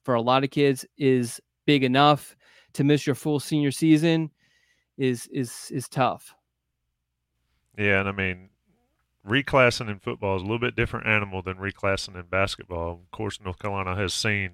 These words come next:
Speaker 2: um,
Speaker 1: Well, the thing, too, about the reclassing in basketball, a lot of this happens at some of those schools.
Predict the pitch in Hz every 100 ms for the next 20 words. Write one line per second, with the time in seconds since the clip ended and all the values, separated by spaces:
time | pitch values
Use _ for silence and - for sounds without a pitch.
0 | _ _ _ _ _ _ _ _ 101 101
1 | 98 170 160 143 226 - 214 170 143 131
2 | - 151 - 151 139 147 120 143 151 147
3 | 139 120 104 101 120 _ _ - - 135
4 | 156 151 143 - 143 135 143 127 127 113
5 | 139 131 127 127 120 - - _ _ _
6 | _ _ - - - 151 147 139 127 120
7 | -